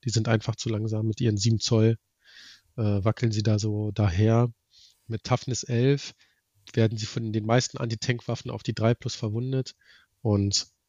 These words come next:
ja, so viele Rerolls, äh, Wound-Rerolls wie da sind, ähm, haben sie weiterhin nur noch einen Vierer-Save, einen Vierer-Invul. Ich, ich glaub, die, die sterben zu schnell,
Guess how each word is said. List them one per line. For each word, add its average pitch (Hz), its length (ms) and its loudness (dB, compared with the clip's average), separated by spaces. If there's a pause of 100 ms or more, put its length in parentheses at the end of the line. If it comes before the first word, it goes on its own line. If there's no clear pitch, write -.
(680)
ja, 107 200 0
so 131 200 2
viele 127 280 2
Rerolls, 135 640 0
äh, 117 200 2
Wound-Rerolls 127 640 -2
wie 120 60 -8
da 120 260 4
sind, 123 440 -6
ähm, 113 480 -2 (140)
haben 123 160 0
sie 113 140 -4
weiterhin 120 400 2
nur 120 100 -2
noch 120 180 -6
einen 110 80 -8
Vierer-Save, 131 640 2 (100)
einen 110 120 -8
Vierer-Invul. 123 760 0 (1200)
Ich, - 280 0 (640)
ich 151 180 -6
glaub, 117 300 2
die, 117 300 -2
die 110 100 0
sterben 110 360 0
zu - 160 -6
schnell, 110 420 -2